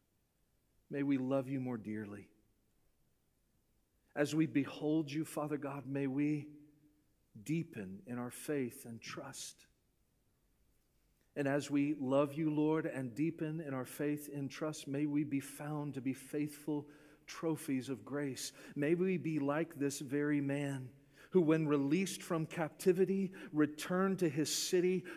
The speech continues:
proclaiming the wonders of Jesus Christ. Lord, make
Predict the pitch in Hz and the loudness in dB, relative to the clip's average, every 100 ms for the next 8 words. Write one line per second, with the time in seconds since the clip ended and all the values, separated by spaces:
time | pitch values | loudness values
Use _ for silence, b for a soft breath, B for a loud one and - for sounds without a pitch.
0 | B - 160 - - - 175 180 180 165 | B 2 4 4 -4 0 2 2 2 2
1 | 131 123 120 156 160 151 123 107 104 113 | 2 2 2 2 4 0 -2 -6 -6 -6
2 | 104 131 131 113 127 - - 127 113 107 | -4 -2 -2 -2 -8 -8 -8 -8 -8 -10
3 | - 156 139 117 135 151 156 | -4 0 0 0 -2 0 0